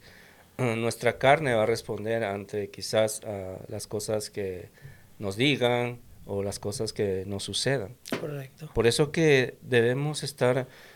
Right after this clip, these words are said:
Speaker 1: bien aferrados al Señor, debemos de someternos al Señor, al Espíritu Santo que mora dentro de nosotros,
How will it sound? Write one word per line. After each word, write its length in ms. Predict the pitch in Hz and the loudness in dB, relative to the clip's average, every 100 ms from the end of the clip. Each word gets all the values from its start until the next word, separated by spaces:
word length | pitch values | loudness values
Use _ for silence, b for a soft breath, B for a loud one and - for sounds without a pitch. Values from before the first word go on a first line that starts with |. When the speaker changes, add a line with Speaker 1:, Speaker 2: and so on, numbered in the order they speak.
| B B - - | B B -20 -4
Speaker 1:
bien 340 | 120 139 160 | 4 6 6
aferrados 480 | 143 135 123 127 123 | 6 6 6 6 4
al 100 | 113 | 0
Señor, 640 | 107 104 117 120 123 127 - - | -2 -4 0 0 -2 -8 -14 0
debemos 480 | 110 113 127 139 | 4 4 4 0
de 180 | 139 117 | 0 0
someternos 1400 | - - - 107 107 101 - 135 160 131 104 - - - - b b b b b _ _ _ _ - | 0 -2 -2 -4 -6 -6 2 4 4 2 -4 -6 -10 -12 -20 b b b b b _ _ _ _ -2
al 160 | 117 | 0
Señor, 460 | 101 110 101 95 90 98 - - | 0 -2 -2 -4 -4 -10 -16 -10
al 140 | 104 | -8
Espíritu 440 | 101 - 120 127 110 | -8 -6 -6 -6 -6
Santo 380 | 120 113 120 | -6 -4 -6
que 140 | - 101 | -6 -6
mora 420 | 101 117 151 131 | -4 -2 0 0
dentro 320 | 110 107 113 | -2 -4 -6
de 60 | 107 | -6
nosotros, 640 | 98 - 123 131 110 104 | -8 -4 -4 -2 -6 -8